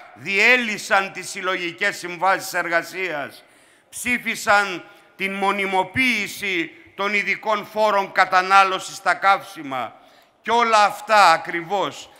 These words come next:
για να συνεχίζουν να κερδίζουν οι όμιλοι, να συνεχίζουν να έχουν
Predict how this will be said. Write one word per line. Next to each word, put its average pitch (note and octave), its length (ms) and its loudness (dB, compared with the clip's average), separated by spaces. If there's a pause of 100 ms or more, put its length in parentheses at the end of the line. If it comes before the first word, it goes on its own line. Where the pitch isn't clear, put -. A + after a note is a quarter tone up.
(140)
για F3+ 180 -2
να G3 140 4
συνεχίζουν G3 760 -8
να G3+ 100 2
κερδίζουν F#3 880 -4 (180)
οι E3+ 200 -4
όμιλοι, A#3+ 720 2 (240)
να G#3+ 200 0
συνεχίζουν G#3 720 -8
να G3+ 140 4
έχουν G3+ 500 0